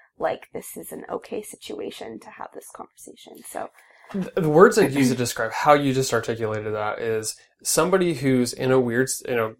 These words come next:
Speaker 2: situation where most people get angry, and maybe you
Speaker 1: Mm-hmm.
Speaker 2: are for a second, but somebody who has a low level of emotional intelligence is probably reacting
Speaker 1: Yep.
Speaker 2: versus responding.
Speaker 1: Exactly.
Speaker 2: 'Cause they're understanding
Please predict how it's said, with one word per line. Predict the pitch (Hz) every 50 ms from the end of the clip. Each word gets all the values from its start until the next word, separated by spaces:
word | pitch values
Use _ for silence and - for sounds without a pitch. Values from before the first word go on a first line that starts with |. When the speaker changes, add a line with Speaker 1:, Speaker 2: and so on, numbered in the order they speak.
| _ _ _ _
Speaker 2:
situation | - - - 151 151 - 135 123 123 120 - 127 120
where | 113 110 110 107 110 110 110 - -
most | 117 110 110 110 - -
people | 120 110 113 113 120
get | 127 135 127
angry, | 117 110 110 110 110 110 113 120 -
and | - 117 113
maybe | - - 120 113
you | 110 113
Speaker 1:
Mm-hmm. | 104
Speaker 2:
are | 101 104 107
for | - 110 107
a | 107 104
second, | - 110 104 - - 107 110 107 - - - - - - _ _ _ _
but | 131 131 127
somebody | - - 143 131 139 160 165 170 156
who | 143 139
has | 127 120 -
a | 113
low | 110 113 120 120
level | 120 123 120 113 113 110
of | 107
emotional | 110 110 110 110 - 107 107
intelligence | 107 - - 113 110 107 110 110 107 - -
is | - - -
probably | - - - - 123 123 143 139 131 110
reacting | 113 110 110 110 110 107 107 117 - - - 165 165 175 185 196 - _
Speaker 1:
Yep. | 190 - - - -
Speaker 2:
versus | 190 - - 196 - - 135 123 120 113
responding. | 117 113 113 - - - 110 117 123 131 156 165 190
Speaker 1:
Exactly. | 185 190 175 160 - - - - -
Speaker 2:
'Cause | 143 131 117
they're | 123 120 117 117 110 - - - _ -
understanding | 131 123 123 117 - - - 123 117 117 117 117 117 113 -